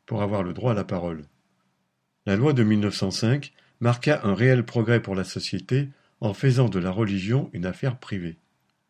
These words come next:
Mais elle est loin d'être suffisante pour contenir les superstitions véhiculées par la propagande religieuse,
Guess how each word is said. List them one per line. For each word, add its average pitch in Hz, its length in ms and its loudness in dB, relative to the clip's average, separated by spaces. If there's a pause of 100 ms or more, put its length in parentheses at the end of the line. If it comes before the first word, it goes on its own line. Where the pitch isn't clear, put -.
(300)
Mais 127 200 2
elle 143 160 4
est 143 80 4
loin 135 200 2
d'être 98 280 -6
suffisante 120 640 -4 (460)
pour - 160 -4
contenir 135 600 0
les 92 100 -4
superstitions 123 880 -4 (220)
véhiculées 107 500 0
par 113 140 -4
la 87 100 -2
propagande 104 540 -4
religieuse, 90 680 -6